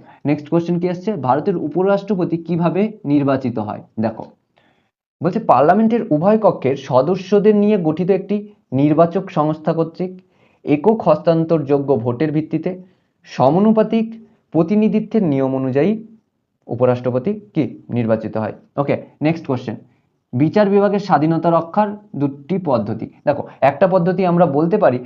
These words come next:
যে বিচারপতিদের কার্যকালের, আহ, মেয়াদ স্থায়িত্ব করা,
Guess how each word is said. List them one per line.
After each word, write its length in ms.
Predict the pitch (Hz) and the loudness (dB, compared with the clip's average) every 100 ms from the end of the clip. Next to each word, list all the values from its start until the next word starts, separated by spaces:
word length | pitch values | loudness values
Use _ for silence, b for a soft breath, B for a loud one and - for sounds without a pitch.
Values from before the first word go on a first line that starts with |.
| B 131 | B -2
যে 120 | 139 | -2
বিচারপতিদের 840 | 131 143 175 175 170 165 165 156 | 0 0 0 0 -4 -2 -2 -2
কার্যকালের, 840 | 143 127 135 139 151 160 156 151 139 | 0 2 2 -2 0 0 2 2 2
আহ, 300 | 127 123 - - - | 2 0 -4 -12 -4
মেয়াদ 400 | 139 147 139 - - | 0 2 0 -4 -10
স্থায়িত্ব 480 | 127 - 139 147 160 | -8 0 0 0 -2
করা, 320 | 147 143 - | 0 -2 -4